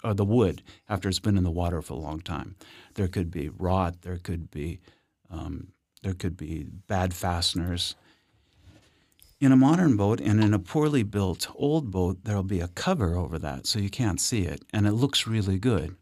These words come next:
right? But you cover up sort of the structure of the, um, of the construction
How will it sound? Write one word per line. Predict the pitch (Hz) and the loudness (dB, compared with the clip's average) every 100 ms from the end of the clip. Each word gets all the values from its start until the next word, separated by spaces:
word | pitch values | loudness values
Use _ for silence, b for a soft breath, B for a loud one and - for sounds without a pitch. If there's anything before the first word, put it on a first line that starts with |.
| _ - | _ -4
right? | 98 | -2
But | 107 95 | 0 0
you | 104 | 0
cover | - 135 127 110 | 0 0 0 2
up | 101 101 | 0 0
sort | 110 | -2
of | 92 | -2
the | 87 | -2
structure | - 120 113 - 90 85 85 | -2 -2 -4 -4 -4 -4 -4
of | - 90 87 | -4 -6 -6
the, | 92 85 80 80 | -10 -10 -6 -4
um, | 82 87 B B B | -4 -6 B B B
of | 95 87 | -4 -4
the | 92 | -2
construction | 98 85 110 113 - - 131 | -2 -2 -2 -4 -4 -4 -4